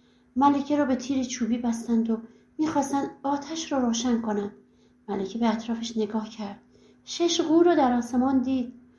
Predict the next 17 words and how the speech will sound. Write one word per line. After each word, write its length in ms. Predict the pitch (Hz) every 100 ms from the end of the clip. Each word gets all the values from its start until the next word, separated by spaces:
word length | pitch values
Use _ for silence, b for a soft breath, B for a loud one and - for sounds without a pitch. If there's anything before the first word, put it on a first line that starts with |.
| b -
او 80 |
فهمید 400 | 330 339 311 339
که 100 | -
نجات 500 | 302 285 233 349 370
پیدا 260 | 302 247 233
کرده. 520 | 226 220 208 208 196 196 b b b
قلبش 380 | 220 220 214 208
سرشار 560 | - 240 247 - 269
از 220 | 254 226 -
شادی 280 | 214 208
شد. 360 | 202 208 190 - - b b b b 277
قوها 440 | 311 302 311 330
دور 300 | 320 277 262
او 120 | 254
چرخیدن 640 | 240 254 233 226 233 226 226
و 120 | 233
اونقدر 420 | 247 254 247 247